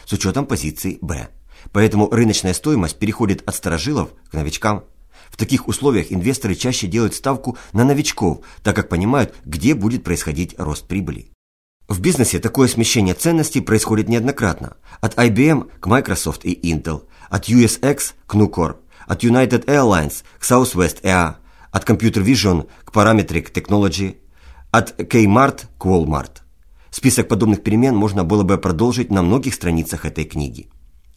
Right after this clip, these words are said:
Когда отношение рыночной стоимости вашей компании к поступлениям начинает снижаться, это явный знак того,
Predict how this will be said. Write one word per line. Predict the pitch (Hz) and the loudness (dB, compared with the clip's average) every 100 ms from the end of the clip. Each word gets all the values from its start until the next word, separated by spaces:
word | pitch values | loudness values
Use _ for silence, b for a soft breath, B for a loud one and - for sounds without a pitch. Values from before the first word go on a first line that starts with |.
| B B B | B B B
Когда | 120 180 | 0 2
отношение | 175 151 170 143 | 2 2 2 2
рыночной | 127 139 113 110 | 2 2 0 -2
стоимости | - 139 117 95 98 | -2 2 2 2 -2
вашей | 110 - | -2 -2
компании | 85 101 117 104 85 | -2 -2 0 0 0
к | - | -4
поступлениям | 92 - 80 110 82 | -8 -6 -2 0 0
начинает | 82 92 90 - | -2 -2 -4 -4
снижаться, | 87 135 139 - - B B | -6 -4 -6 -10 -14 B B
это | 95 107 | -2 0
явный | 120 104 92 | 2 2 0
знак | 90 90 | -2 -4
того, | - 113 147 | -4 -2 -4